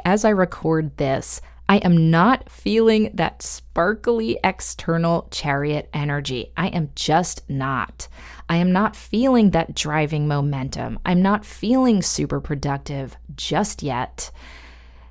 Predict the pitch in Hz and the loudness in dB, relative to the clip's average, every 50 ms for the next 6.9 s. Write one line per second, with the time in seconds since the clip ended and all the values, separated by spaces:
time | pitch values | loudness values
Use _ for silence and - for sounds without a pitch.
0 | - - - - - 196 185 180 185 185 175 - - - - - 185 190 190 202 | -20 -20 -20 -6 0 0 2 2 2 0 0 -2 -6 -14 -4 0 0 2 2 2
1 | 196 - - - 208 247 - 370 349 349 - 214 175 180 165 170 170 165 - - | 0 0 0 2 2 2 2 0 -4 0 0 2 4 4 4 4 4 2 0 0
2 | 170 156 - - - 160 165 185 233 269 277 - - 226 208 196 175 170 190 185 | -2 -2 -2 -4 -4 -2 0 2 4 2 2 2 4 2 4 4 4 2 2 2
3 | - - - 156 156 156 156 156 - - 156 151 - - 160 165 170 165 - - | 0 0 -2 0 0 0 0 -2 -4 -4 -2 -2 -2 -2 -2 -2 -2 -2 -2 -2
4 | 175 165 170 170 165 165 170 170 - - 160 151 151 143 - 151 156 156 147 139 | -2 0 0 0 0 0 -2 -2 -4 -2 -2 0 0 0 0 -2 0 0 -2 -4
5 | - - - - 147 143 143 - 160 156 151 151 156 156 156 151 147 151 - 147 | -6 -6 -6 -4 -4 -6 -4 -2 -2 -2 0 0 0 0 0 0 -2 -4 -4 -4
6 | 147 143 - - 160 156 - - - 156 - 165 170 170 170 170 175 165 | -4 -4 -4 -4 -4 -4 -4 -6 -8 -4 -2 -2 0 0 0 0 0 -2